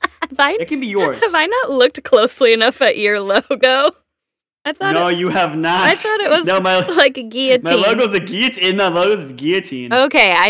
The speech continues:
Speaker 1: I thought
Speaker 2: Um,
Speaker 1: it was a guillotine.
Speaker 2: yeah. So yeah, you know, and, and you know, you, you want that on a shirt, you want that on a hoodie, you want that on,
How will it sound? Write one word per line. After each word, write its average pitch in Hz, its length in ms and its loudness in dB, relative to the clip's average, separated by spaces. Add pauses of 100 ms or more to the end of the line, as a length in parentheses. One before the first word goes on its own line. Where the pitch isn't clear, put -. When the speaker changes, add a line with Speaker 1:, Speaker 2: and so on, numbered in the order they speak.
(140)
Speaker 1:
I - 120 0
thought 214 220 2
Speaker 2:
Um, - 20 0
Speaker 1:
it 196 100 0
was 202 100 -8
a 247 40 0
guillotine. - 480 -18 (180)
Speaker 2:
yeah. 127 160 -8 (1160)
So - 140 -8
yeah, 165 300 -4
you 170 180 -4
know, 202 220 -4 (100)
and, 170 220 -4
and 170 420 -6 (140)
you 165 160 -4
know, 185 140 -8
you, 180 340 -14 (100)
you 170 140 -10
want 185 160 -10
that 185 100 -6
on 170 140 -8
a - 20 -10
shirt, 185 380 -12
you 156 80 -12
want 165 160 -8
that 170 120 -4
on 156 140 -8
a 127 80 -12
hoodie, 180 300 -12
you 170 160 -12
want 160 240 -8
that 160 320 -8
on, 139 480 -10